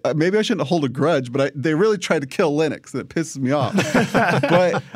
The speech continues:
uh, but yeah, I mean, like, I use GitHub all day, every day, and I, it, and it's truly been, like, a gift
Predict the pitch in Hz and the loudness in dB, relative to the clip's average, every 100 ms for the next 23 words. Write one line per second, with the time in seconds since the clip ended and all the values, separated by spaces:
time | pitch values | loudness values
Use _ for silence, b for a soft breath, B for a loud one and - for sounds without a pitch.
0 | 143 - 147 143 139 135 160 151 240 - | -6 0 2 2 0 0 -2 0 0 2
1 | 165 185 185 190 - 156 202 240 165 180 | 0 0 0 -2 0 0 2 0 0 0
2 | 214 170 156 127 - 139 160 160 139 135 | 0 2 0 -4 -2 0 2 0 2 0
3 | 139 127 107 80 113 107 - 131 135 - | -2 -2 -4 -4 -4 -6 -4 -2 -2 -2
4 | 127 127 - - _ - - 226 214 151 | -2 -2 -6 -20 _ -6 -2 0 2 0
5 | 131 117 113 123 113 147 139 | 0 -2 -2 -4 -4 -4 -4